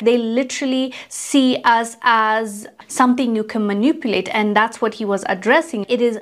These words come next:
racism that makes you believe that we can't decide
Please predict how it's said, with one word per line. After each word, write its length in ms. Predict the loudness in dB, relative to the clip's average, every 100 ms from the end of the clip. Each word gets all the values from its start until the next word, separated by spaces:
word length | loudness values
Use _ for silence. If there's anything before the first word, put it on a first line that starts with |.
| -10
racism 1200 | -14 -2 2 4 2 -2 -2 -4 -2 -6 -2 0
that 180 | 0
makes 260 | -2 -6 -6
you 60 | -4
believe 560 | -2 -2 0 -2 0
that 260 | 0 0 -4 -14 -4
we 140 | -2 -2
can't 580 | -4 -2 0 0 0
decide 480 | -6 -6 0 0 0